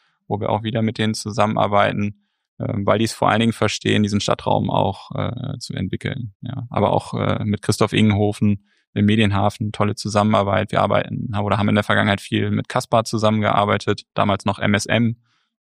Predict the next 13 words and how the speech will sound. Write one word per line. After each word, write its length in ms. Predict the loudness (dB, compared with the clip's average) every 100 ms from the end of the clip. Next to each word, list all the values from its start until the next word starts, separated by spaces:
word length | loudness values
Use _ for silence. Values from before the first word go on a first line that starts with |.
| -6
Äh, 60 |
äh, 800 | -4 -2 -4 -6 -6 -6 -6 -6 -8
mit 220 | -10 -2
Holger 220 | 0 2
Meyer 300 | 2 4 4
sind 180 | 2 0
wir 80 | 0
in 80 |
Frankfurt, 600 | 0 0 0 4 4 2 -2
äh, 20 |
unterwegs. 960 | -4 -2 -4 -2 0 2 2 0 -4 -14 _ _ _ _ _
Also, 460 | -2 0 0 -2 -4
ähm, 400 | -6 -6 -6 -8